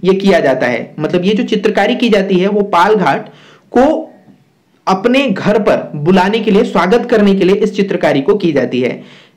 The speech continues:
ब-, बहुत सारे ऐसे नर देवता होते हैं और जो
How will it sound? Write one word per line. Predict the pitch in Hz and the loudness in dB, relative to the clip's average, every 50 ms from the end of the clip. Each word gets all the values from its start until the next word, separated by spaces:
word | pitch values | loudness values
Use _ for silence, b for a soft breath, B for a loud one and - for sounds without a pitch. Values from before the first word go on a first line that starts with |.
| - | -16
ब-, | - 143 131 139 165 - - - | -14 -10 -4 -2 -2 0 0 0
बहुत | 165 170 180 214 220 - | 0 2 2 2 2 2
सारे | 254 240 240 233 | 0 0 2 2
ऐसे | 226 220 220 240 226 | 2 2 2 0 0
नर | 165 151 165 185 208 | 0 0 0 0 2
देवता | 190 196 196 196 196 220 | 2 2 2 4 2 2
होते | 208 196 196 196 196 196 | 2 2 2 2 2 2
हैं | 190 185 196 - - - B B B B B B B - | 2 2 0 -2 -6 -12 B B B B B B B -2
और | 160 165 175 175 156 - - | 2 4 4 4 2 2 -2
जो | 160 143 175 202 233 254 262 254 - - - | -6 -2 2 4 4 4 4 2 0 -6 -16